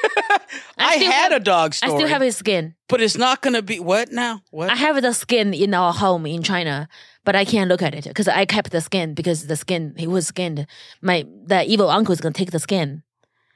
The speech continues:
Speaker 1: I said, "Don't you touch this dog. I'm gonna kill your son."
Speaker 2: So you kept the skin?
Speaker 1: My father helped me keep the skin as a,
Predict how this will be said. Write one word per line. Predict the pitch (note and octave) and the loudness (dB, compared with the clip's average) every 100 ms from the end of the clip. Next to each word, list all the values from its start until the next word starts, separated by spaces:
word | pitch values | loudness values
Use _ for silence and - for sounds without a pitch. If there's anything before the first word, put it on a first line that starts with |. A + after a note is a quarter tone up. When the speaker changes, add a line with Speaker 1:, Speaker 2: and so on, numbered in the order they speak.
| - | -6
Speaker 1:
I | F#3 | -2
said, | G3 E3+ | 0 2
"Don't | G#3 G#3 | 2 4
you | F#3+ | 2
touch | E3+ F3+ F3 - - | 0 -6 -4 -4 -2
this | E3 E3 | -2 0
dog. | D#3 D3 | -2 0
I'm | D#3+ | -2
gonna | D#3 D3 | -2 -4
kill | D3 D3+ | -2 -4
your | C3+ | -4
son." | C#3+ - | -6 -6
Speaker 2:
So | - D4+ | -2 2
you | C4 | 2
kept | G#3+ D4+ D#4+ | 2 0 0
the | B3+ | -2
skin? | - - E4 F4+ F#4+ F#4 _ _ - | 0 0 2 2 0 -4 _ _ -2
Speaker 1:
My | A3 | -2
father | G#3+ A3 G#3+ | 2 2 2
helped | F#3 F#3 E3+ | 2 0 -2
me | E3+ | -8
keep | F3 E3 | -4 -6
the | D#3+ | -6
skin | D#3 E3+ D#3 D3 | -8 -4 -6 -6
as | E3+ D3+ | -8 -6
a, | C#3+ C3 - | -6 -6 -10